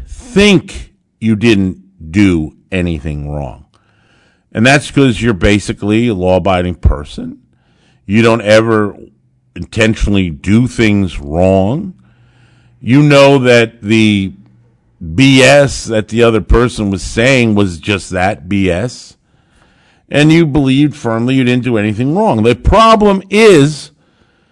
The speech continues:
as far as New Jersey law is concerned, you not only did something arguably wrong, but committed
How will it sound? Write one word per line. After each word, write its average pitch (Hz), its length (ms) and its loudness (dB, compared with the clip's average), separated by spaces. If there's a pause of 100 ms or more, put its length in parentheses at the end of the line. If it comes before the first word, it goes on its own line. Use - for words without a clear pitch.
(380)
as 123 160 -6
far 175 220 4
as 160 180 0
New 165 120 2
Jersey 156 580 -2
law 160 380 2
is 185 120 -2
concerned, 110 800 -4 (1700)
you 151 160 -2
not 254 200 4
only 185 280 4
did 131 240 0
something 117 580 -2
arguably 107 720 0
wrong, 85 760 0 (1600)
but - 380 2
committed 170 840 2